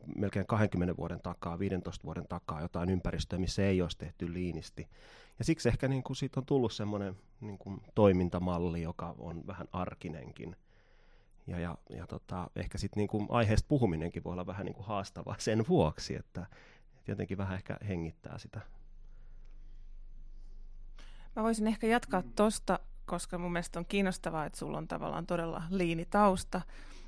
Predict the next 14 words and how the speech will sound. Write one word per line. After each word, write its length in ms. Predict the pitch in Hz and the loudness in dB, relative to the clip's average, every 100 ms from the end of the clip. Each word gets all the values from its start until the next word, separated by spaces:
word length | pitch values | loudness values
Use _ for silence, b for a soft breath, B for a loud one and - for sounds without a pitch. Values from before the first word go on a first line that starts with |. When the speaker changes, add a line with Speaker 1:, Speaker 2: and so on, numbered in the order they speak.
| b - | b -10
Speaker 2:
Kun 100 | - | -4
mulla 160 | 175 180 | 0 0
on 80 | 185 | 0
taas 280 | 208 190 - - - | 0 -2 -6 -10 -6
vähän 200 | 180 196 | -2 0
erityyppisiä 840 | 254 262 220 202 - 185 185 185 - - - - - - | 2 2 0 -2 -4 -2 0 0 -4 -12 -12 -12 -12 -8
työpaikkakokemuksia, 1600 | - 196 196 196 - 196 180 190 - 180 190 175 202 - 214 208 175 | -2 2 2 0 -2 -2 -2 0 2 2 2 0 -2 -4 0 0 -2
niin 260 | 196 208 180 | -4 -2 -2
sitten 460 | 185 - 190 190 | -4 -6 -6 -4
tää 200 | 196 180 | -2 0
on 120 | 185 - | 0 0
avartanut 600 | 185 185 180 - - - - b b b b b | -2 -2 -2 -4 -6 -8 -12 b b b b b
omaa 260 | 185 185 92 | 4 4 4
ajattelua 640 | 98 - - - - - | 4 2 0 0 2 0